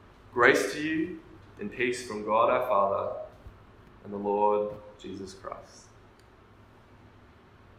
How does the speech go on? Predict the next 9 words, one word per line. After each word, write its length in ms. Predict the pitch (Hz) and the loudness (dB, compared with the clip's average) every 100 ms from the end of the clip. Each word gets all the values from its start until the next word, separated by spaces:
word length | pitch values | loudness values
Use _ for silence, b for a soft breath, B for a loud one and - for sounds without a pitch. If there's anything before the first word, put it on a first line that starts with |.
| - - - - - - - - - - - - - - - - - - - - - - - - - - | -20 -20 -20 -20 -20 -20 -20 -20 -10 -6 -6 -6 -4 -4 -4 -6 0 2 4 2 -2 -12 -10 -8 -8 -4
Paul's 200 | 143 143 | -2 0
gonna 140 | 147 | 0
be 160 | 135 117 | 0 0
wishing 480 | 131 - 156 156 143 | -2 -2 -4 -4 -2
on 160 | 131 | -2
the 100 | 131 | -2
church 240 | 123 127 127 | -2 -4 -4
of 80 | - | -4
Ephesus 920 | - - - 135 135 - - - | -6 -6 -8 -10 -12 -12 -14 -16